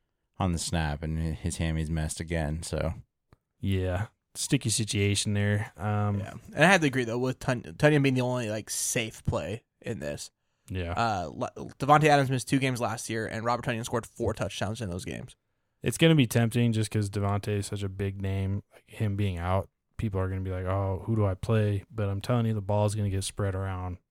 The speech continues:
Speaker 2: a lot.
Speaker 3: Yeah, and actually, I could see this being a game where they rely heavily, even out of the backfield, uh,
Speaker 2: You
Speaker 3: for
Speaker 2: see a lot of Jones and
Speaker 3: uh,
Speaker 2: Dillon
Speaker 3: Jones and Dillon, yeah.
Speaker 2: in at the same time. A lot of Jones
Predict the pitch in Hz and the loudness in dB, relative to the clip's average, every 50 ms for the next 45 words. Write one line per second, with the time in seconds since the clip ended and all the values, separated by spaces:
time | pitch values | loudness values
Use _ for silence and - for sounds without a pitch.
0 | _ _ - 92 90 90 87 85 82 82 - _ - - _ _ _ _ - - | _ _ -6 -4 -2 -2 -2 -4 -6 -8 -10 _ -20 -20 _ _ _ _ -8 -8
1 | 85 71 82 - - 139 143 147 143 - 151 135 131 - 147 123 - - - 143 | -6 -6 -4 0 4 6 8 8 6 6 4 2 2 2 0 -2 -2 0 2 4
2 | 139 139 135 131 127 120 127 131 - - - 135 127 123 120 113 - - 117 120 | 4 4 4 2 2 0 -2 -4 -4 -4 -2 -2 -2 0 -2 -4 -4 -2 0 0
3 | 120 117 117 113 123 117 117 117 113 110 113 110 104 98 98 98 - 123 123 120 | 0 0 -2 -2 -2 -2 -2 -2 -4 -4 -4 -2 -2 -4 -4 -6 -6 -6 -2 -2
4 | 117 107 104 - - - 123 123 123 117 117 127 127 127 131 104 110 135 135 147 | 0 -2 -2 -4 -4 -2 -2 -2 -2 -2 -4 -2 -2 -2 -2 -2 -2 0 0 2
5 | 143 131 123 110 120 117 113 - - 113 113 104 92 92 - - _ _ - - | 2 2 2 0 0 0 0 -2 -4 -6 -4 -4 -4 -8 -10 -14 _ _ -6 -2
6 | 107 107 104 101 113 - 110 113 98 90 - 104 98 95 98 98 98 95 95 92 | -2 0 0 -2 -2 -2 -2 -2 0 0 2 2 4 4 4 4 4 2 2 0
7 | 92 95 95 98 98 98 95 98 92 92 92 101 101 104 104 107 107 104 104 104 | 0 0 0 0 0 0 0 -2 -2 -2 0 0 2 4 4 4 4 4 4 4
8 | - - 127 127 127 123 123 123 110 107 98 101 92 104 107 104 104 104 101 98 | 4 4 2 0 -2 -2 -4 -4 -4 -4 -4 -2 0 2 2 2 2 2 0 0
9 | 98 98 - - 107 101 92 90 - - 107 107 107 107 107 104 104 104 101 95 | -2 -2 0 0 0 0 -2 -2 -2 -2 0 2 2 2 2 2 2 2 0 0
10 | 101 98 98 98 92 90 95 98 101 101 101 98 98 95 - - - | 0 0 0 0 -2 -2 0 0 2 2 2 2 0 -2 -2 -4 -8